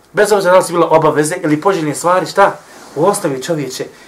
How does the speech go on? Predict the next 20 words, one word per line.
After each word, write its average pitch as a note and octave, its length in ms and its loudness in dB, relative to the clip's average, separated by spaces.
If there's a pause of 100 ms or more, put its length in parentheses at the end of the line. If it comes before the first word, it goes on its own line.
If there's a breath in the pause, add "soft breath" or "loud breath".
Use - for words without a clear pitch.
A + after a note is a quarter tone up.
(100)
to G3 160 0
su E3+ 140 -4
jedine D#3+ 480 -2
stvari, F3+ 380 2
sa - 140 -6
koje E3 220 -6
su D#3+ 160 -12
jedine E3+ 320 -4
stvari, C#3 360 2 (360 loud breath)
jedina D#3+ 460 -2
djela C#3+ 260 0
i A2+ 140 -8
riječi D3+ 380 -2
i - 20 -6
objeđenja C3 420 -4
sa - 100 -12
kojima F3 280 -4
se - 120 -10
ti F3+ 120 -8
možeš F#3 320 -6